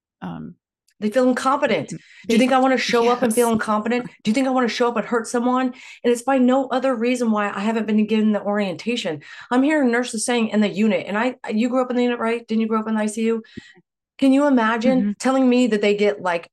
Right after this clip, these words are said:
Speaker 2: four weeks or sometimes no, are being sent to the unit, to the I C U, sister, to the unit? Or, and or saying, like, it's a gift that they get three months. I'm like, "Are you kidding me?" No, let me read you Texas, where it says that it is the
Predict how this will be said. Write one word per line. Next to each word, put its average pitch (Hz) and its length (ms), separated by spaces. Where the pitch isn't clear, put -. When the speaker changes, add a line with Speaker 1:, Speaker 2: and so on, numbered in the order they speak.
Speaker 2:
four 214 420
weeks 208 300
or 208 40
sometimes 196 420
no, 202 580
are 196 120
being 214 300
sent 240 440
to 233 80
the 208 120
unit, 180 420
to 240 100
the 214 160
I 208 120
C 214 180
U, 190 200
sister, 196 460
to 190 140
the 175 80
unit? 170 360
Or, 196 140
and 226 200
or 220 100
saying, 220 280
like, 202 180
it's 214 100
a 202 100
gift 214 400
that 196 120
they 202 140
get 196 240
three 196 200
months. 196 300
I'm 214 60
like, 233 160
"Are 262 60
you 311 240
kidding 208 320
me?" 294 280
No, 240 380
let 247 100
me 285 80
read 269 200
you 269 160
Texas, 262 440
where 214 140
it - 80
says 220 260
that 208 180
it 208 100
is 220 220
the 220 280